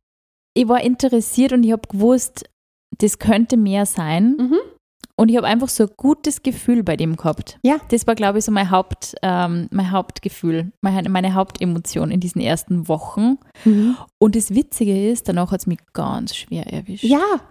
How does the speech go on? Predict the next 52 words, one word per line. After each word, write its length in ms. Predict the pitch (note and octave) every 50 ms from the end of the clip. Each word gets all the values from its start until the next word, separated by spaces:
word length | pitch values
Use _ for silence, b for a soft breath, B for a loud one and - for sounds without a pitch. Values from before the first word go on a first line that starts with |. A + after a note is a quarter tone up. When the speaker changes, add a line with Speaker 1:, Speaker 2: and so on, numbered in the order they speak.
| _ _ _ -
Speaker 2:
danach 480 | A3 A3 G#3+ F#3 G3 C#4+ A4+ A4 -
kommt 300 | - - B3 A3+ G#3 - G3
das 160 | F#3 F3+ -
erst. 360 | - E3+ F3 D#3+ D#3+ G3 F#3
Speaker 1:
Ja. 120 | F#3 F3+ -
Speaker 2:
Bei 40 | G#3+
mir 160 | A3+ C4 E4
war 80 | D4+ C#4
das 220 | - - G#3 - A3
in 80 | G#3+
Italien 720 | G3+ G3 - - - D3+ C#3+ - A3 B3 C4 G3+ D3+ D3+ D#3+
so. 320 | E3 - E3+ E3 F#3 G#3 - -
Speaker 1:
Ja. 220 | - F#3 F#3 F#3 -
Speaker 2:
Ich 140 | F#3 - G#3
hab 160 | F#3 - -
gedacht, 300 | - - F3 - - - -
oh 60 | F3+
mein 140 | F#3 E3+ E3+
Gott, 200 | - E3+ - G3
ich 80 | -
möchte 160 | - E3+ - -
diesen 120 | F3 F#3 F#3
Menschen 260 | F3 F3 - - -
auffressen. 680 | - C#3 C3 - - - - D3+ - - - - -
Speaker 1:
Ja, 60 | B3+ D4
ja, 40 | G#4+
ja. 500 | A#4 A4 G#4+ A4+ A#4 A4+ A4+ A4 A4+ A4+ _
Man 140 | - B3+ A3 G#3+
möchte 240 | A3 A#3 - -
so 80 | - B3+
richtig, 260 | A#3+ B3 A#3+ C4 B3 C4
und 120 | E4 F4+
du 60 | F4 F#4+
bist 180 | A4+ - - -
so 60 | - C#5 C5+ - - - - A4+ C5 F#4+
süß. 140 | B3+ - - B B B B B B B
Ich 100 | - A3
hab, 200 | B3 - - - -
ähm, 280 | G#3 G#3 G#3 G#3 G3+ -
ich 60 | -
kann 180 | G3+ - A3+ A3
mich 100 | A#3+ -
eigentlich 180 | - G3 A3+ A#3
noch 60 | G#3 -
ziemlich 200 | - A#3+ A#3 -
genau 140 | - G3+ G3
erinnern, 360 | F#3+ G3 F#3+ G3 A3 A#3 G#3+
wir 80 | F3+ F#3
sind 160 | - G3 F3+
im 160 | - F#3+ F#3
November 720 | F#3 F#3 F3+ E3+ E3 F3+ F3 F3+ G3+ A3+ B3 C4+ C4+ C4+ C4 -
zweitausendsiebzehn, 1400 | - G#3 G3+ G3+ F#3+ F#3+ F3+ - - - - B3 B3 - _ _ - - - E3+ E3+ F3 F3 G3+ A#3 B3